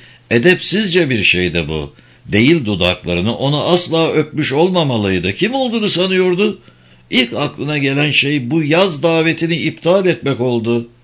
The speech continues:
Ama hiçbir işe yaramayacaktı. "Neden?" diye sordu kendi kendine. Bir okul çocuğuna yaptığı bir daveti neden iptal edemesindi ki? Bu hareketi küstahlıktı. Bu yüzden kendileriyle kalmaya gelmemeliydi.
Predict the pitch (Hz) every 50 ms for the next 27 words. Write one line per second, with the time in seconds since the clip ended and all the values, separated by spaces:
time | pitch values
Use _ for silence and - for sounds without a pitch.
0 | _ _ _ _ _ _ _ _ - - 104 101 104 104 120 139 147 - - 90
1 | 127 120 113 113 - - 107 95 98 104 107 123 127 117 104 98 98 92 87 92
2 | 95 95 90 - - - 90 92 92 98 - _ _ _ _ - _ _ _ _
3 | _ _ _ _ _ - 139 147 170 185 - 190 202 233 233 196 160 143 120 104
4 | 120 117 104 101 - - 104 110 107 87 104 95 87 98 98 98 98 98 95 87
5 | 92 95 92 85 85 87 85 82 82 80 - - - - - - - - - 202
6 | 233 170 - - 185 180 - 202 240 240 - - - 147 147 135 117 135 143 143
7 | 143 156 156 143 143 143 143 143 - - 165 175 175 131 147 156 147 131 110 131
8 | 139 143 139 135 143 135 139 143 131 123 127 123 160 185 208 226 226 - - 196
9 | 180 180 170 165 160 143 151 151 143 147 143 - - 147 143 139 135 139 - 120
10 | 135 135 135 - _ _ _ - _ _ _ _ _ _ _ _ - 101 98 98
11 | 113 123 135 - - 131 120 165 151 - - - 135 131 - - - 147 151 135
12 | 120 107 165 208 208 - - 117 107 92 85 - - - - - - - 131 202
13 | 208 151 120 107 - 127 135 139 117 - 131 139 143 135 139 139 143 147 147 156
14 | 156 143 147 139 - 139 147 147 143 135 143 143 143 139 135 156 185 214 202 185
15 | 170 151 139 127 117 117 113 110 101 107 110 110 113